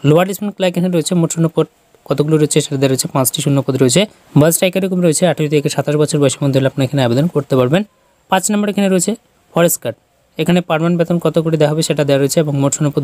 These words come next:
দুটি রয়েছে। এজটা এখানে বলেছে আঠারো থেকে সাতাশ বছর বয়সের মধ্যে হলে আপনি এখানে আবেদন করতে পারবেন।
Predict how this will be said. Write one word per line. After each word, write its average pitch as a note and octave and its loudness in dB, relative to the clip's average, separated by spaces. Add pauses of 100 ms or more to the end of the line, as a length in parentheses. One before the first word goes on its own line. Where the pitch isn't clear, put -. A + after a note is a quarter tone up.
দুটি C3 0
রয়েছে। D#3 2 (480)
এজটা F3 2
এখানে F#3+ -2
বলেছে F3+ -6 (140)
আঠারো F3 0
থেকে F3 -2
সাতাশ D#3 2
বছর D3+ -2
বয়সের D3 0
মধ্যে C#3+ 0
হলে D3 2
আপনি C#3+ -4
এখানে C#3+ -4
আবেদন B2+ -2
করতে C#3 0
পারবেন। C3+ 2